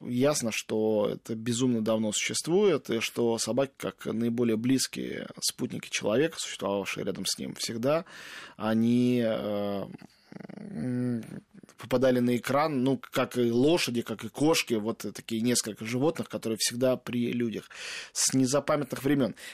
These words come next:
Да, ты знаешь, нет, что на Каннском фестивале есть специальный приз, э, Пальм Дог.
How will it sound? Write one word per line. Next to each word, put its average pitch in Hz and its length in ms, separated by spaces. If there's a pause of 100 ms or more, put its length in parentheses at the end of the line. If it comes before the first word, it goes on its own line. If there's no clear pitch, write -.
(100)
Да, 123 240
ты 127 120
знаешь, 151 260
нет, 156 140
что 117 120
на 110 80
Каннском 123 340
фестивале 135 380
есть 117 180
специальный 113 440
приз, 120 400
э, - 480 (120)
Пальм 117 340
Дог. 113 340